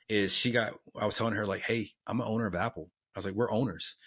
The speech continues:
And so she went to school and she was telling her friends, like, you know, "I'm, you know, my dad owns Apple." And they're like, "No, he don't. Like, you know, he's lying."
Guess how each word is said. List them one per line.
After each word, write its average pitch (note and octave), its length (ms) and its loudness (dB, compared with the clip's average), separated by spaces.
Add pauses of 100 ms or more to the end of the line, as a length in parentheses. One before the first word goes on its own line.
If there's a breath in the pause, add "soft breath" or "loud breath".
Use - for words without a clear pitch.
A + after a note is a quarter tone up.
(280 loud breath)
And - 80 0
so D3+ 80 4
she C#3 120 6
went B2 140 4
to A2 60 0
school C3+ 300 2
and A2 80 2
she - 60 0
was G#2 80 0
telling G#2+ 200 2
her G2+ 60 2
friends, A#2+ 260 0
like, G2 180 0
you A2+ 80 -2
know, G2+ 120 -2
"I'm, G#2 200 -4
you A2+ 120 -6
know, G#2 60 -6
my G2+ 120 -2
dad G#2+ 180 2
owns G#2+ 260 -2
Apple." G#2 320 -2
And F#2 80 -6
they're F#2+ 80 -4
like, F#2 160 -4
"No, F2+ 200 -2
he C3+ 80 -2
don't. F#2+ 340 0
Like, G#2 120 -2
you G#2 160 -2
know, F#2+ 100 -6
he's G2+ 260 0
lying." E2+ 380 -2